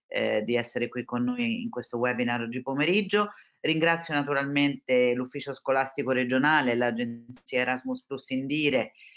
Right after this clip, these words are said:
che sono rispettivamente co-, coprogettatori con noi, con il gruppo di ambasciatori Erasmus Plus Scuola e, eh, e, e,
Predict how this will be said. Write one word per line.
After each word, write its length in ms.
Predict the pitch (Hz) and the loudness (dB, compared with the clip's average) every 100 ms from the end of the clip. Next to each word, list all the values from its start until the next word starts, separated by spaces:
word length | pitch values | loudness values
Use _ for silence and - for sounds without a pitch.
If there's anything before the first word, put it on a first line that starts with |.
| - _ | -20 _
che 120 | 131 | -4
sono 260 | 127 135 127 | 0 2 4
rispettivamente 880 | 127 - 123 135 127 139 131 123 | 2 -2 -2 0 2 2 2 -2
co-, 500 | - 143 143 127 - - | 2 6 6 6 -2 -4
coprogettatori 1080 | 160 165 160 143 139 135 135 151 151 139 131 | 2 2 4 4 2 0 0 2 4 4 4
con 180 | 131 139 | 2 2
noi, 400 | 143 139 131 127 | 2 4 2 2
con 220 | 127 127 | 2 2
il 120 | 123 | 2
gruppo 280 | 135 135 131 | -2 -2 0
di 80 | 127 | 0
ambasciatori 520 | 123 123 - 127 123 | 0 -4 -2 0 0
Erasmus 420 | 120 123 127 123 | -2 -2 -6 -6
Plus 240 | 127 123 - | -8 -8 -2
Scuola 420 | 139 135 123 - | 2 4 4 0
e, 380 | 135 135 127 - _ _ - _ | 0 2 0 -4 _ _ -20 _
eh, 840 | - 123 120 117 113 113 110 104 - | 0 2 4 4 4 4 4 2 0
e, 480 | 120 120 110 107 - | 0 0 2 0 -4
e, 640 | 117 110 107 104 104 | -2 0 -2 -4 -10